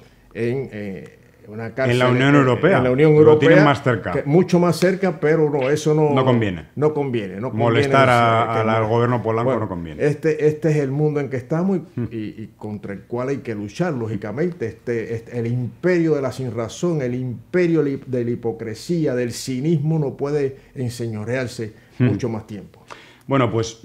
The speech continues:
Speaker 2: precisamente Pascual Serrano es una de esas personas censuradas que, a, que le han cortado,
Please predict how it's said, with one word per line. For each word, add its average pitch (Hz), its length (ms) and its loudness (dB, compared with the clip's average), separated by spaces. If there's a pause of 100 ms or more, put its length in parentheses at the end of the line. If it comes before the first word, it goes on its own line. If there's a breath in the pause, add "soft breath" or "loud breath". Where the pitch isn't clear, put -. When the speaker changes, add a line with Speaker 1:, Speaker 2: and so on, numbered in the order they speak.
(120)
Speaker 2:
precisamente 123 680 -2
Pascual 113 360 -2
Serrano 123 340 0
es 104 120 -4
una 110 120 -2
de 117 60 0
esas 110 160 -6
personas 104 460 -8
censuradas 107 960 -6 (720 soft breath)
que, 107 220 -4
a, 107 220 -8
que 104 200 -6
le 107 80 -2
han 127 160 0
cortado, 135 720 2